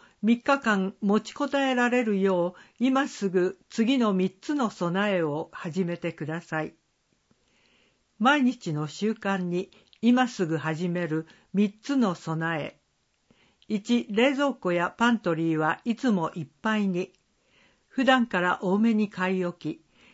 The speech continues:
古いものから消費して、使ったらまたすぐに買い足しておく。常に新しい在庫を家に置いておきましょう。二、お風呂の水はいつも張っておく。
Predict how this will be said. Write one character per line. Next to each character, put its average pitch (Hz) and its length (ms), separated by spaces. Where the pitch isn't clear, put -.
古 233 300
い 240 100
も 202 140
の 214 140
か 202 140
ら 175 140
消 214 220
費 233 180
し - 160
て、 202 200
使 - 220
っ 285 80
た 269 200
ら 247 140
ま 202 160
た 233 220
す - 220
ぐ 294 120
に 196 180
買 190 240
い 196 60
足 202 200
し - 60
て 165 160
お 147 100
く。 165 300
常 247 360
に 190 340
新 214 400
し 247 260
い - 20
在 190 280
庫 185 320
を 180 180
家 214 320
に 180 260
置 170 160
い 165 40
て 196 140
お 185 100
き 190 160
ま 185 160
し - 180
ょ 165 240
う。 190 60
二、 214 260
お 196 100
風 240 160
呂 285 120
の 185 160
水 160 280
は 190 280
い 240 120
つ 269 140
も 185 140
張 143 140
っ 143 60
て 196 260
お 185 120
く。 - 320